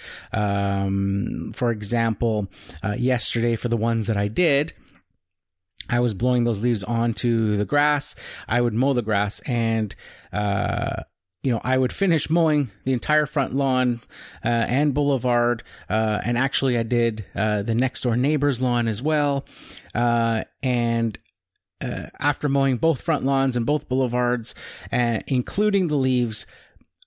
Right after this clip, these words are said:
I still only filled the Honda bag once and only had to empty it when I was walking then to the backyard,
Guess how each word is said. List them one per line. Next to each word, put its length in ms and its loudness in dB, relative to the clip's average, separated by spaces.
I 80 2
still 320 2
only 180 4
filled 280 0
the 80 4
Honda 280 0
bag 280 0
once 440 -2
and 220 0
only 240 2
had 180 -2
to 160 -2
empty 380 2
it 120 -2
when 200 0
I 80 2
was 180 2
walking 420 -2
then 340 0
to 120 0
the 100 0
backyard, 600 0